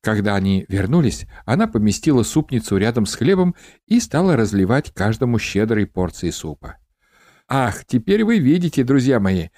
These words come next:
почему у меня не застёгивается сюртук», засмеялся дядя Андре, кладя обе руки на живот. «Вы, возможно, думали, что я любитель завернуть в таверну, так? Но вы не правы.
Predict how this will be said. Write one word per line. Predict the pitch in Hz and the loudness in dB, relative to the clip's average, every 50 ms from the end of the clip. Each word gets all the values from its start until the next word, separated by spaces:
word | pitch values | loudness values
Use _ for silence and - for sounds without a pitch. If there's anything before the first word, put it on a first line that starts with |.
| - _ | -8 _
почему | - 135 - 175 175 185 190 170 | -4 -2 0 0 2 4 4 4
у | |
меня | 120 110 107 117 160 190 220 190 | 4 4 2 2 2 2 2 2
не | 170 170 147 | 2 2 2
застёгивается | 127 143 160 - - 170 143 110 120 117 113 104 - 123 | 2 2 0 0 0 0 0 2 2 2 2 0 0 -2
сюртук», | 110 - 170 180 185 - 120 90 - - | -2 0 0 0 0 0 -2 -2 -2 -2
засмеялся | 90 104 104 - 113 110 101 90 - - 101 | -4 -4 -2 -2 0 0 0 0 -2 -4 -4
дядя | 92 98 90 85 120 | -4 -2 0 0 0
Андре, | 131 135 147 180 185 175 - - - - _ | 0 0 0 0 0 -2 -4 -10 -20 -20 _
кладя | - 120 120 113 117 143 143 | -2 0 0 2 2 2 2
обе | 123 110 113 120 117 | 2 2 2 2 2
руки | 110 107 104 - 117 | 2 0 0 -2 -2
на | 104 107 | -2 0
живот. | 95 117 120 104 92 80 - _ _ _ _ _ _ _ _ _ _ _ _ _ - | 0 0 0 0 -2 -4 -6 _ _ _ _ _ _ _ _ _ _ _ _ _ -2
«Вы, | 101 113 120 | 0 2 2
возможно, | 123 127 123 127 131 127 113 123 131 | 2 2 2 2 0 0 0 0 -2
думали, | 120 107 110 139 147 143 139 135 131 131 123 - - - _ | 0 2 2 2 4 4 4 4 2 2 0 -2 -8 -20 _
что | - - - | -6 -2 0
я | 120 120 143 147 147 139 110 | 0 2 2 2 2 2 2
любитель | 107 120 127 131 147 143 - 135 123 | 2 2 2 2 0 2 2 2 2
завернуть | 113 127 131 131 143 139 151 147 - | 2 2 2 2 2 2 2 0 -2
в | - - | -4 -4
таверну, | - 139 165 226 277 254 151 98 170 170 | -2 0 2 2 2 2 2 0 -2 -2
так? | - 190 220 233 - _ _ _ _ _ _ _ _ | -2 -2 -2 -2 -4 _ _ _ _ _ _ _ _
Но | - 107 110 | -2 0 2
вы | 110 127 151 | 4 4 4
не | 147 143 | 2 2
правы. | 143 139 139 135 143 139 127 113 101 80 73 71 - | 0 0 0 0 2 2 2 0 -2 -2 -6 -10 -12